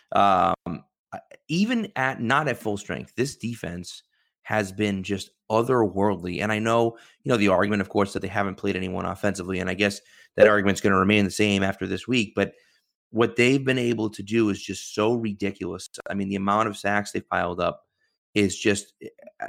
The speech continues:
is, is mind-blowing. Eh, you know, to have twenty-four sacks after five games, you just, like, what is going on? They have interceptions. You know, the, uh, I think they have, uh, more than double the amount of interceptions that of the second place team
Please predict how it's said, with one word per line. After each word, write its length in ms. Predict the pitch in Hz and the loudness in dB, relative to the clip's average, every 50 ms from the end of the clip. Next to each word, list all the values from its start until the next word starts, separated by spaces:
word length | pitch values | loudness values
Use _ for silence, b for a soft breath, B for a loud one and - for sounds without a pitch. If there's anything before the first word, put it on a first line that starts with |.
| - - | -12 -12
is, 260 | - - - 107 113 | -12 -12 -10 -8 -8
is 180 | - 113 98 | -8 -6 -2
mind-blowing. 960 | 104 104 101 98 95 110 120 123 120 104 - - 92 87 76 62 - - - - | 0 0 2 2 2 0 0 0 0 0 -2 -2 -4 -4 -4 -4 -8 -10 -14 -12
Eh, 160 | - 110 107 - | -10 -10 -8 -8
you 180 | 90 107 107 | -6 -4 -4
know, 80 | 101 95 | -4 -4
to 140 | 95 - 95 | -4 -4 -2
have 120 | 110 107 - - 117 | -2 -2 -2 -4 -10
twenty-four 460 | - - 131 123 113 - - 104 98 | -4 -4 -2 -2 -2 -2 0 -2 0
sacks 340 | - - 104 107 104 101 - | 0 0 0 0 0 -2 -4
after 180 | 95 - - | -8 -8 -10
five 380 | 87 - - 95 95 95 92 - | -10 -4 -2 0 0 0 -2 -4
games, 440 | - 92 98 101 98 80 73 - - b b b b b b b - | -4 -2 0 0 -2 -2 -6 -10 -16 b b b b b b b -8
you 80 | - 113 | -6 -4
just, 240 | 107 113 104 - 110 | -2 -2 -2 2 2
like, 200 | 101 101 - - | 2 0 0 -2
what 200 | 104 113 131 135 | 0 2 2 2
is 60 | 110 | 2
going 240 | 101 104 98 90 95 | 0 -2 -4 -2 0
on? 240 | 98 110 110 95 76 | 0 0 0 0 -2
They 100 | 69 - | -2 -2
have 160 | 95 98 98 | -2 -2 -2
interceptions. 680 | 98 113 120 110 104 - 110 107 - - 110 107 101 101 - _ _ _ _ _ _ | -2 -2 -2 -2 0 0 0 0 0 -2 -4 -4 -6 -6 -10 _ _ _ _ _ _
You 120 | - - 110 | -2 2 2
know, 100 | 104 104 | 4 4
the, 320 | 95 101 104 98 - - | 4 4 2 2 0 -2
uh, 140 | - 92 - - | -4 -2 -2 0
I 160 | 80 98 101 101 | 0 0 0 0
think 160 | 117 131 - | -2 0 0
they 80 | 107 | 0
have, 400 | 104 107 107 107 101 98 92 - - - | 2 2 2 2 2 0 -2 -6 -8 -2
uh, 180 | 104 95 92 87 | 0 0 2 2
more 280 | 95 101 113 120 127 117 | 2 4 4 4 4 4
than 240 | 107 104 98 95 - | 2 0 0 -2 -2
double 400 | - 110 101 107 113 117 113 113 | 0 2 4 4 6 4 4 4
the 160 | 113 107 107 | 4 2 2
amount 260 | 101 101 101 101 101 101 | 4 4 4 4 4 4
of 40 | |
interceptions 540 | 101 104 98 98 107 104 - - 101 98 - | 4 4 2 2 0 -4 -4 -4 -8 -8 -4
that 180 | - 98 92 - - | -2 -2 -2 -2 0
of 160 | - 101 95 95 | 0 0 0 0
the 100 | 95 90 | -6 -8
second 440 | - - - 117 110 - 107 101 | -6 -2 0 0 0 0 -4 -6
place 260 | 101 101 104 104 101 - | -2 -2 -2 -2 -2 -4
team 320 | - 107 104 101 98 101 | -4 -4 -2 -2 -4 -6